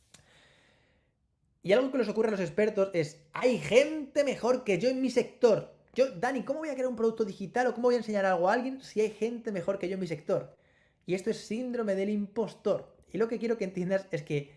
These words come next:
del mismo modo que en karate, para cada cinturón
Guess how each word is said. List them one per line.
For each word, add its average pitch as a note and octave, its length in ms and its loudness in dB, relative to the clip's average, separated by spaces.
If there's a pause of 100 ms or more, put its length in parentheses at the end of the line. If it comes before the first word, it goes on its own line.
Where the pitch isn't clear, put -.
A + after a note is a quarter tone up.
(200)
del D#3+ 220 0
mismo B3+ 260 0
modo F#3+ 320 0
que D#3 120 -6
en D3 100 -6
karate, G3 560 -2 (1400)
para E3 260 4
cada D#3+ 260 2
cinturón C4 680 0